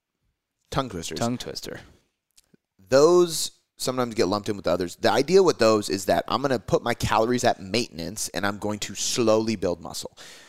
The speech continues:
Speaker 1: I don't think there's anything necessarily wrong with that. However, I do think that doing so will lead to very,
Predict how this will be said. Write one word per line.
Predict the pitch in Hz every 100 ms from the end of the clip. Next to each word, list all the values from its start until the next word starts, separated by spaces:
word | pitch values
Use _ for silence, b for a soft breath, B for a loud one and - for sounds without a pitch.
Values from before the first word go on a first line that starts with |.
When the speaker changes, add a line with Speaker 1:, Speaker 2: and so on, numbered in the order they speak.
| B
Speaker 1:
I | -
don't | 147
think | 170 170
there's | 135
anything | 139 139 127
necessarily | 113 - 110 101
wrong | 85 92 110 143 107
with | 82
that. | 65 60 -
However, | - - 92 156 117 95 -
I | 104
do | 101 143 165
think | - 135 120
that | 113 92 82 _ _ _ _ - 107
doing | 143 165 156
so | 131 127 110 104 104
will | - 101 113
lead | 107 113 110
to | - 110 98 95 95 _ _ _ _ _ _ - -
very, | 90 90 120 139 131 127 123